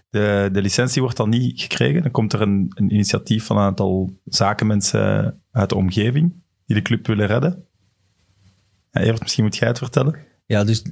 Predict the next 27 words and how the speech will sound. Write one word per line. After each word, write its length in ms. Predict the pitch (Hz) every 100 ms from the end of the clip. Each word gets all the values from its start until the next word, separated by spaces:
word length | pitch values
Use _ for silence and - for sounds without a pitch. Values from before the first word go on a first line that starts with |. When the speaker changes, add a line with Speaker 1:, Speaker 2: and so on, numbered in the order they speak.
| - -
Speaker 2:
als 180 | 117
je 80 | -
geen 160 | 113 127
licentie 360 | 123 120 120
krijgt, 300 | 127 143 135
is 100 | 123
het 140 | 110 90
duidelijk. 320 | 101 123 139
Dan 120 | 117
moet 180 | 113 113
je 220 | 117 101 98
naar 160 | 107
de 100 | 110
amateurreeksen. 840 | - 104 - 101 95 117 - 156 101
En 100 | 101
in 80 | 101
deze 240 | 104 101
was 120 | 98
dat 120 | 101 98
dan 120 | 90
eerste 360 | - 110 -
amateur. 560 | - 101 98 95 110 -
En 140 | - 110
eerst 180 | 110 -
was 140 | 101
de 80 | 104
vraag, 300 | 104 104